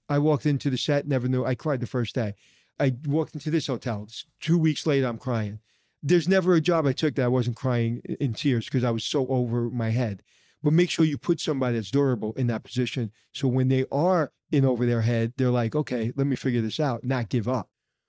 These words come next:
Because you will be in over your head if you're taking over, you know. So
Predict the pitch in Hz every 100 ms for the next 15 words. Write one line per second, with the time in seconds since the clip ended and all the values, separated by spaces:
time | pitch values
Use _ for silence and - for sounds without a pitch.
0 | _ _ _ _ - 175 127 156 135 175
1 | 151 131 131 127 110 107 110 139 110 -
2 | _ - 120 131 - 135 123 120 117 107
3 | 110 110 - _ _ _ - 131 110 -
4 | - 139 117